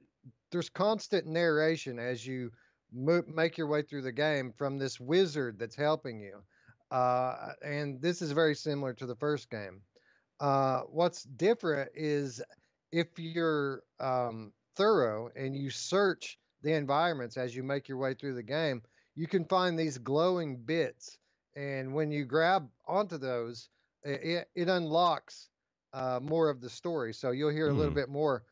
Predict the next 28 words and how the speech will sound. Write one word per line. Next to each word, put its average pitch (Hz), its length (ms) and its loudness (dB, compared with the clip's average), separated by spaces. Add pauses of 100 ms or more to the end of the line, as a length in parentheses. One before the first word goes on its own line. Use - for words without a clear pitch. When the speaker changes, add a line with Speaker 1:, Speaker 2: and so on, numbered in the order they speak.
(220)
Speaker 1:
voice 151 520 2
acting 117 560 -2 (340)
to, 131 340 0
um, 120 320 2 (920)
to 143 120 -4
give 156 200 2
you 160 100 0
some, 139 420 0
uh, 127 260 0 (120)
further 160 300 0
backstory 120 720 0
as 113 140 -6
to 117 80 -10
what's 123 260 -2
going 120 320 -4
on, 135 300 -2 (280)
how 165 140 6
things 147 320 2
got 143 380 0
to 139 80 -14
be 139 160 -6
the 131 100 -4
way 131 160 0
they 120 160 -2
are 135 300 2
in 135 100 -6
the 135 80 -4
world. 143 460 0